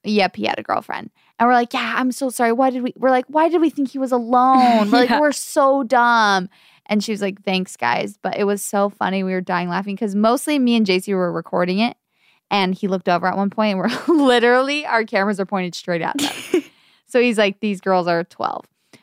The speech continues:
Speaker 1: But also, the girlfriend was so cute. And then the worst part happened is
Speaker 2: I posted it on my Insta story.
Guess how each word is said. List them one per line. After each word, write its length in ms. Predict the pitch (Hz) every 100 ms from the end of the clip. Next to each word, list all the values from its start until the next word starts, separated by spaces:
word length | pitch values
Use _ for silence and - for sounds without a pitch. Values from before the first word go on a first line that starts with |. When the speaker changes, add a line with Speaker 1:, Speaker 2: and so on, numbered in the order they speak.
| -
Speaker 1:
But 100 | 233
also, 420 | 254 262 262 262
the 160 | 208 226
girlfriend 480 | 214 202 226 208 196
was 220 | 180 -
so 300 | - - 196
cute. 340 | 196 - 202 208
And 160 | 190 190
then 200 | 185 185
the 80 | 175
worst 280 | 175 202 -
part 220 | 214 -
happened 460 | 92 - 190 190 -
is 440 | 185 175 185 - _ _ _ _ _ _ _ _
Speaker 2:
I 100 | 247
posted 440 | 226 233 233 - 214
it 20 |
on 160 | 208 202
my 100 | 196
Insta 360 | 196 208 214
story. 440 | - 214 214 220